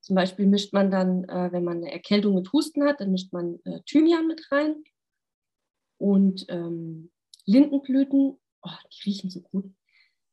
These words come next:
Die sind dann fürs Schwitzen oder gegen die Halsschmerzen.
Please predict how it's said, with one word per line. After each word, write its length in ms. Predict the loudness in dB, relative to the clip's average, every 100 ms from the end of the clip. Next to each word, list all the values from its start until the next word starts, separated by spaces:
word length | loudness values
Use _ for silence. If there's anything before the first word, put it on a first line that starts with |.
| -4
Die 60 | 0
sind 160 | 2
dann 140 | 2 0
fürs 220 | -4 -2
Schwitzen 400 | 0 2 2 0
oder 220 | 0 -2
gegen 220 | -4 -12
die 100 | -2
Halsschmerzen. 720 | 0 2 0 -2 -4 -4 -10